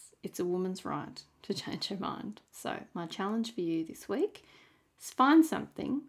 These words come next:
that you have been telling yourself a story about, whether it's, "I can't do this because what will people think of me?" or, you know,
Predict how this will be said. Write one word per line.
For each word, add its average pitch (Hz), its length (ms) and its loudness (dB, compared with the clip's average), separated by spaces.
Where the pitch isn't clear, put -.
that - 180 0
you 185 100 0
have 165 240 -6
been 165 140 -6
telling 226 380 0
yourself 180 540 -4
a - 60 -10
story 165 600 -4
about, - 400 -12
whether 185 360 -6
it's, - 340 -6
"I 175 100 -2
can't 202 420 -4
do 180 120 -2
this 165 280 -6
because - 320 -18
what - 120 -8
will - 80 -12
people - 300 -10
think - 300 -12
of - 140 -14
me?" - 320 -10
or, - 340 -6
you - 120 -4
know, 175 400 -8